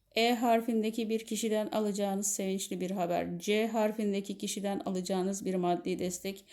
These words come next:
L harfindeki bir kişiyle ilgili prosedürler veya hukuksal konularla ilgili destek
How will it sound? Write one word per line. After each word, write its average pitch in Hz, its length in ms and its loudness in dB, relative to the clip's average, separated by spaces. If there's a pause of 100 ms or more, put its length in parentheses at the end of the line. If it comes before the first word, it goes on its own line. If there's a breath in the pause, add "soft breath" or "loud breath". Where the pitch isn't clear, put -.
(320 loud breath)
L 220 240 6
harfindeki 220 800 2
bir 220 180 -2
kişiyle 208 460 -4
ilgili 185 280 -4
prosedürler 208 840 0
veya 214 360 4
hukuksal 220 580 -2
konularla 202 440 -2
ilgili 185 380 0 (500 loud breath)
destek 220 420 0